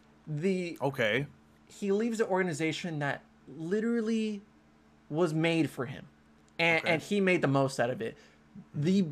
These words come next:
Speaker 1: one of the best players in Cowboys history. Without a doubt, my favorite player of all time. All
Speaker 2: Okay.
Speaker 1: time.
Speaker 2: Yeah.
Speaker 1: He goes and leaves Dallas for Denver in a pursuit to a championship.
Speaker 2: Okay.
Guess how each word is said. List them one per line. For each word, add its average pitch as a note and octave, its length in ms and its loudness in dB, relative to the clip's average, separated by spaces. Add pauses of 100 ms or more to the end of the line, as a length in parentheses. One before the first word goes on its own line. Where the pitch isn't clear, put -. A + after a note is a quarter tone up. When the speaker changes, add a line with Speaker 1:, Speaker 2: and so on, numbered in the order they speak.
Speaker 1:
one G3+ 260 4
of F3 140 4
the G3 160 4
best F3 340 6
players D3 360 2
in C3+ 100 -4
Cowboys A#2 460 0
history. - 460 -16
Without F3 500 4
a E3+ 40 6
doubt, D#3 360 8
my F3+ 340 8
favorite D3+ 320 4
player C#3+ 280 4
of C3+ 160 -2
all D3 240 6
time. B2 340 -8 (420)
All B3 200 12
Speaker 2:
Okay. - 140 8
Speaker 1:
time. C3 280 -2 (540)
Speaker 2:
Yeah. G2+ 160 -8
Speaker 1:
He G3 300 0
goes G3 560 4
and C#3 260 -4
leaves G3 640 -4 (680)
Dallas E3 420 4
for - 240 -8
Denver D#3+ 560 -2 (680)
in D#3+ 160 4
a D3+ 60 6
pursuit F3+ 560 -2 (280)
to - 140 -6
a C3+ 40 -2
championship. - 720 -10 (640)
Speaker 2:
Okay. G#2 300 -14